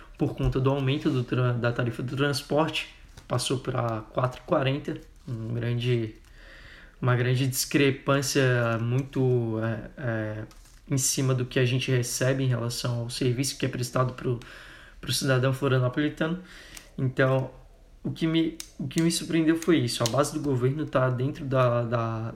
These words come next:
da cena do, do, do, da C P I dos transportes, tendo M D B e P R na presidência e na relatoria. O que a gente espera é que não acabe em pis-, em pizza, como a gente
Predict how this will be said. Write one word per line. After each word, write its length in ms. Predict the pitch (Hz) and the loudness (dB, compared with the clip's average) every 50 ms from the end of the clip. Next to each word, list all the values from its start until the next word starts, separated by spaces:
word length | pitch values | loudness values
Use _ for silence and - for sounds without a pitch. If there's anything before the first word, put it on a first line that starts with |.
| - - - - - - - - - - - | -14 -20 -20 -20 -20 -20 -20 -20 -20 -14 -10
da 240 | 156 147 131 131 123 | -6 0 0 0 0
cena 440 | 127 - - - 143 143 151 151 143 | 0 -2 -4 -2 0 0 2 2 2
do, 340 | 127 131 127 127 123 120 | 2 2 2 2 2 0
do, 200 | 117 113 120 120 | -2 -2 -2 -2
do, 440 | 117 117 123 117 117 113 110 117 117 117 - - - - - - - - - - - - - - - - - - - - - - - - - - - - - - - - | 0 0 -2 -2 -2 -4 -4 -6 -10 -10 -14 -20 -20 -20 -20 -20 -20 -20 -20 -20 -20 -20 -20 -20 -20 -20 -20 -20 -20 -20 -20 -20 -20 -20 -20 -20 -20 -20 -20 -20 -8 -4
da 80 | - | -2
C 160 | 123 - 135 | -2 0 -2
P 120 | 123 - 131 | -2 -2 -2
I 40 | 127 | -2
dos 160 | 120 - - | -2 -4 -4
transportes, 600 | - 131 143 135 135 - - 127 135 131 - - | -2 0 0 0 -2 -4 -2 -2 0 0 -2 -4
tendo 200 | - - 135 127 | -2 0 0 2
M 200 | 123 123 127 123 | 2 0 0 2
D 100 | 123 131 | 2 0
B 340 | 123 117 123 127 135 143 - - - - - - - - - | 2 4 4 2 2 2 -2 -14 -18 -20 -20 -20 -20 -6 0
e 100 | 151 151 | 0 0
P 140 | 156 - 156 | 4 4 4
R 400 | 139 131 135 139 143 147 131 - - - - - | 6 6 4 2 2 -2 -4 -6 -14 -20 -6 0
na 100 | 143 143 | 0 0
presidência 540 | 131 127 143 139 131 120 123 127 131 131 - | 2 2 0 0 0 0 0 0 0 0 0
e 40 | 139 | 0
na 60 | 131 | 0
relatoria. 580 | 135 139 131 131 131 - 143 123 117 110 110 - - - - - - - - - - - - | 2 2 2 0 0 0 0 0 0 -4 -4 -8 -12 -18 -20 -20 -20 -20 -20 -20 -20 -12 -8
O 120 | - 147 | -6 -2
que 100 | 131 - | 4 4
a 60 | 185 | 4
gente 180 | 175 165 180 180 | 6 6 2 0
espera 480 | - - - - 156 160 160 170 160 151 | -2 -2 0 2 2 4 4 4 2 0
é 20 | |
que 440 | 143 - - 147 139 131 117 - - - | 0 -2 -2 0 0 0 0 -4 -4 -2
não 220 | 135 139 139 147 | 0 2 2 2
acabe 260 | 147 - 160 151 139 | 4 4 4 4 4
em 120 | 151 151 139 | 0 -4 -4
pis-, 400 | - 156 165 165 - - - - | -4 -4 -4 -4 -4 -8 -6 -2
em 160 | - 156 156 | -2 -2 0
pizza, 380 | 156 - 170 180 180 - 196 180 | -2 -2 -6 -6 0 2 0 0
como 240 | 180 - 143 135 135 | 2 0 -2 0 0
a 60 | 131 | 0
gente 560 | 117 123 127 127 - - 131 127 123 120 - | 0 0 -2 -2 0 0 2 2 0 0 -2